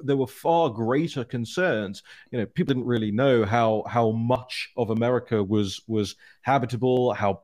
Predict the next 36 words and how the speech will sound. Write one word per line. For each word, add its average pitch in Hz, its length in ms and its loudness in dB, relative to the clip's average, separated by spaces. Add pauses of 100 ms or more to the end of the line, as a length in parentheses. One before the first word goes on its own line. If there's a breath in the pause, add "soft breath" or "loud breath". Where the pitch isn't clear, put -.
how 101 160 -2
large 123 720 0
the, 104 280 -2
the, 101 240 -2
you 117 160 -2
know, 104 100 0
the 104 120 -4
landmass 123 540 -2
would 113 120 -2
end 107 180 0
up - 160 -8
being, 127 400 2 (240 loud breath)
how 110 160 0
much, 120 540 -2
uh, - 280 -14
you - 140 -6
know, 107 240 -2
Western 123 320 -2
expansion 120 580 -4
would 110 100 -2
factor 120 420 -2
into 120 240 0
it 117 80 2
over 113 160 2
the 117 80 4
next 117 240 -4
coming 117 320 0 (300 loud breath)
century 135 440 0
plus. 131 460 2 (300 soft breath)
Um, 135 280 4 (180)
and, 160 220 2
and 165 240 2
you 156 80 6
looked 180 280 4
at 147 80 2
s-, - 280 -8